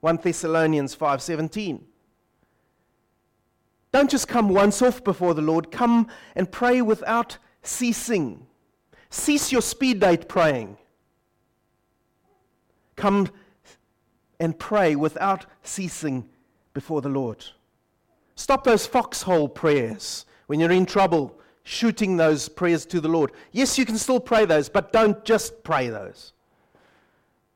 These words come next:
Come before the Lord with ceaseless prayers. Then we were reminded, be watchful in your prayers. Why? Because the Lord might just speak to you.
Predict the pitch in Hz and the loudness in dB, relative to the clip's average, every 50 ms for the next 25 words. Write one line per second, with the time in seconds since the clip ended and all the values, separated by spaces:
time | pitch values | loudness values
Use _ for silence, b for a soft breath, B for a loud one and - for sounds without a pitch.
0 | _ _ - 180 190 180 165 156 - 180 175 160 151 151 143 151 156 156 151 147 | _ _ -4 -2 0 0 -2 -2 -2 -2 -2 -2 0 -2 0 0 0 0 -2 -4
1 | 131 b b b b b b b 143 147 - - - - - 247 247 226 - - | -6 b b b b b b b -6 -6 -6 -6 -10 -6 -2 -2 -2 -2 -4 -4
2 | - 185 180 151 - - - - - - _ _ _ _ - 160 156 160 143 123 | -4 -2 -2 -2 -2 -6 -12 -14 -16 -18 _ _ _ _ -6 -4 -2 -2 -2 -4
3 | 104 104 85 - - - - - - - - _ _ _ _ _ _ _ _ _ | -6 -10 -12 -14 -14 -14 -14 -14 -16 -18 -20 _ _ _ _ _ _ _ _ _
4 | _ _ b b b b b b b b b b b - 233 269 269 262 254 247 | _ _ b b b b b b b b b b b 2 2 4 4 4 4 4
5 | 233 233 220 220 214 220 233 240 233 190 175 160 175 220 214 202 220 262 269 254 | 4 4 4 4 4 4 2 2 2 0 -2 -2 0 0 0 2 2 2 2 2
6 | - - - - 220 214 196 190 190 185 - - - 196 175 156 143 139 160 196 | -2 -8 -4 0 0 0 2 2 2 2 0 0 0 2 2 2 2 0 0 2
7 | 202 190 170 143 127 B B B B B 233 - 254 254 190 214 240 226 247 277 | 4 4 4 2 0 B B B B B -2 2 2 2 4 4 4 4 6 4
8 | 262 180 185 208 233 277 277 254 - - 214 196 - - - - 247 214 - - | 4 4 4 4 4 4 4 2 0 0 0 0 2 0 -2 0 -2 -2 -2 -4
9 | - - 160 147 117 | -12 -8 -8 -8 -8